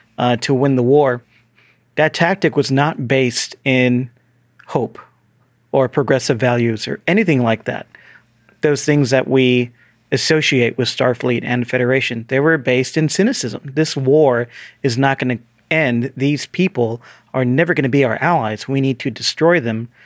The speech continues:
So let's activate this Benjamin Linus-esque asset that can do this for us.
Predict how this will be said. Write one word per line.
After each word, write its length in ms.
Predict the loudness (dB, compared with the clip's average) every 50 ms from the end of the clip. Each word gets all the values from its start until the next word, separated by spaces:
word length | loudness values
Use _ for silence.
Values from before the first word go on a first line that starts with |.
| -20 _ _ _ _
So 240 | -4 0 0 0
let's 480 | 2 2 2 2 0 -2 -6 -8 -8 -8 -12 _ _ _
activate 640 | -4 -4 -4 -4 _ -4 0 2 2 2 2 0 -4 _ _ _ _ _ _ _ _ _ _ _
this 300 | 0 2 2 2 2 -2
Benjamin 720 | -8 -6 -4 -2 -2 0 0 0 0 0 0 0 0 2
Linus-esque 840 | 2 2 2 2 0 -2 -4 -6 -2 0 0 0 0 -2 -8 -12 -14 -18 -18 _ -20 -6 -4
asset 480 | -2 -2 -2 -2 -4 -4 -4 -4 -6 -10 _ _ _ _ _ _ _ _ _ _ _ _ _ -2
that 180 | 0 0 2
can 160 | 2 2 2 4
do 160 | 4 2 2
this 200 | 2 0 -2 0
for 240 | -2 -2 -2 -2 -4
us. 400 | -6 -10 -10 -10 -10 -12 -14